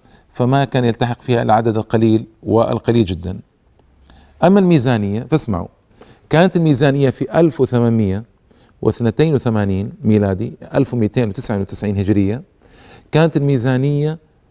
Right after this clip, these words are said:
مائة ألف جنيه تدفع على التعليم في السنة، وهو مبلغ ضخم يعني نسبيًا في إذا آنذاك مبلغ ضخم. بعد سبع سنوات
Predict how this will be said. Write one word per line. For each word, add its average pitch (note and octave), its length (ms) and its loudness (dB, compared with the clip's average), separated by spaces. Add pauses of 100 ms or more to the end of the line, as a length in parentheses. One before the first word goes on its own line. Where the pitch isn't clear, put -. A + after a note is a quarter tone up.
(140)
مائة C#3 320 2
ألف A2+ 200 0
جنيه C3+ 440 0 (200)
تدفع C3 280 0
على A#2+ 160 -2
التعليم F2+ 440 -4 (580)
في - 60 -6
السنة، E2 320 -4 (220)
وهو A2 140 2
مبلغ C3+ 280 -2
ضخم C#3+ 320 -6
يعني F#2 220 -4
نسبيًا A#2 440 -6 (460)
في - 160 -6
إذا A2+ 280 -2 (340)
آنذاك A#2+ 340 -2
مبلغ B2+ 240 0
ضخم. G#2+ 220 -4 (1200)
بعد C3 340 2 (760)
سبع F3 340 2
سنوات A2+ 580 -2